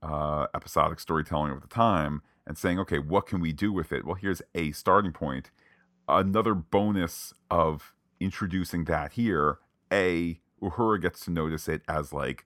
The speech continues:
something that's new to her versus, like, "That's just a rapport that those two people have. I've tuned that out months and months ago," uh, some other officer might say. Um, but it also, frankly, gives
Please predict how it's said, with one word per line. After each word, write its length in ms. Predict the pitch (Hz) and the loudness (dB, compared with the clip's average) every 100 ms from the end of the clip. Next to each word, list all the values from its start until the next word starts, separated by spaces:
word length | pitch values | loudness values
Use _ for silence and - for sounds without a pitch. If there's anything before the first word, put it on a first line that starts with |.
| _ | _
something 380 | - 73 73 87 | -8 -6 -4 -2
that's 220 | 95 107 | -2 -2
new 200 | 127 156 | 0 0
to 160 | 113 | 0
her 300 | 85 82 57 | 2 2 2
versus, 520 | 76 85 85 85 80 78 | 0 0 0 -4 -6 -2
like, 340 | 73 64 - _ _ | -2 -4 -12 _ _
"That's 220 | 98 143 | 4 4
just 160 | - - | 2 0
a 40 | |
rapport 400 | 123 123 - 123 | 4 4 4 4
that 100 | 98 | 4
those 180 | 101 101 | 2 0
two 160 | - 92 | -2 -4
people 280 | 98 78 87 | -2 0 4
have. 340 | 101 76 - - | 6 6 4 2
I've 260 | 98 95 | 2 0
tuned 280 | - 101 95 | -4 -2 2
that 160 | 82 85 | 4 4
out 220 | 104 - | 4 2
months 240 | 127 135 | -2 -2
and 80 | 143 | -2
months 240 | 147 156 - | -2 -2 -2
ago," 420 | 98 78 50 - _ - _ _ _ - | 2 2 0 -8 _ -20 _ _ _ 0
uh, 320 | 87 58 78 - _ _ _ - - | 2 2 -2 -12 _ _ _ -20 -10
some 180 | - 90 | 2 4
other 240 | 85 76 69 | 6 4 4
officer 280 | 76 - | 2 -2
might 220 | 71 60 - | -6 -6 -4
say. 360 | 73 73 92 - _ - - | -2 -2 -6 -12 _ -20 -4
Um, 540 | 95 87 80 78 76 - _ - - | 2 4 4 2 -2 -8 _ -6 2
but 120 | 104 | 4
it 80 | 98 | 4
also, 360 | 110 - 87 | 2 2 -2
frankly, 480 | - 92 87 - 90 | 2 0 0 -2 -4
gives 420 | 80 85 85 82 | -2 -2 -2 -4